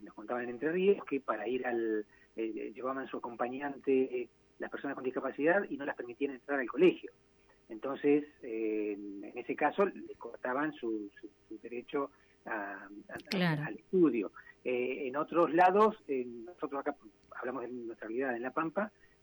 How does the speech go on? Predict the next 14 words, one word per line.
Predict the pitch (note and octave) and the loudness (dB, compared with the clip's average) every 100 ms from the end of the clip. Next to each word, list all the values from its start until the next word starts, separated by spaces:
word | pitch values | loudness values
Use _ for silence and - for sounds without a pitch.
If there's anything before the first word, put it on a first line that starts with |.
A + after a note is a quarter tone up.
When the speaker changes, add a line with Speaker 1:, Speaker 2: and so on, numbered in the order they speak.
| - | -6
Speaker 1:
tenemos | C3 C#3+ | -4 -4
muy, | A#2 D3+ D#3+ | -6 -8 -6
muy | D#3 D3 E3 | -2 0 2
bajo | E3+ - E3+ | 2 0 -2
de | |
inter-, | C#3+ C3 B2 B2 A2+ - | -2 -2 -2 -2 -4 -6
índice | D3+ D#3+ E3+ F3 | -4 -4 -4 0
de | C#3 | 0
inserción | B2 A2+ - B2+ C3+ C3+ C3 _ _ - | 0 -10 -6 -6 -6 -8 -14 _ _ -12
laboral. | A2 A2+ - B2 E3+ C3+ F#2 _ _ _ - | -6 -6 -4 2 6 4 2 _ _ _ -4
Eh, | A2 G#2+ G#2 | -2 -2 -4
nos | A2 - | -6 -2
cuesta | C#3+ C3+ C#3+ | -2 0 0
mucho | D3 D#3 - F#3 | 0 -2 4 4